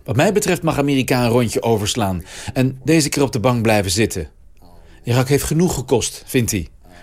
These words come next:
Maar eigenlijk niet aan Dario. Hij liep geen schrammetje op in Irak en daarover voelt hij zich schuldig.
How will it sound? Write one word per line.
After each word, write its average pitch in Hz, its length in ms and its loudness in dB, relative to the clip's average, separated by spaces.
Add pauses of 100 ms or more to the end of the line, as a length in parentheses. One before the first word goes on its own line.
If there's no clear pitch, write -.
Maar 139 360 2
eigenlijk 139 480 0
niet 202 400 -2 (100)
aan 123 180 2
Dario. 110 640 2 (240)
Hij 135 120 0
liep 170 160 2
geen 175 200 0
schrammetje 208 520 0
op 147 160 2
in 127 80 2
Irak 107 420 0 (120)
en 104 100 -6
daarover 143 460 2
voelt 131 160 0
hij 110 80 -4
zich 113 120 -2
schuldig. - 580 0